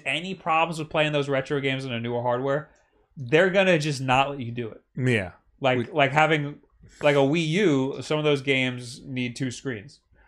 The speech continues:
Speaker 1: They're just
Speaker 2: Yeah.
Speaker 1: like, "Fuck it. We won't even give you the option. Just forget it."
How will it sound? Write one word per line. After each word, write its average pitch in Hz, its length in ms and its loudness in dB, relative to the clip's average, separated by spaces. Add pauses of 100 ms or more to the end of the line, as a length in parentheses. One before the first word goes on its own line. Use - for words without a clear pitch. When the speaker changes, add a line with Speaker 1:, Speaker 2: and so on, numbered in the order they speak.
(100)
Speaker 1:
They're 131 140 2
just 175 140 2
Speaker 2:
Yeah. 202 60 4
Speaker 1:
like, 190 120 2
"Fuck 123 280 0
it. 120 160 -4 (240)
We 156 100 -2
won't 175 160 2
even 147 180 0
give 123 220 0
you 117 100 0
the 104 120 0
option. 107 440 -2
Just 135 140 -12
forget 107 320 -2
it." 113 120 -10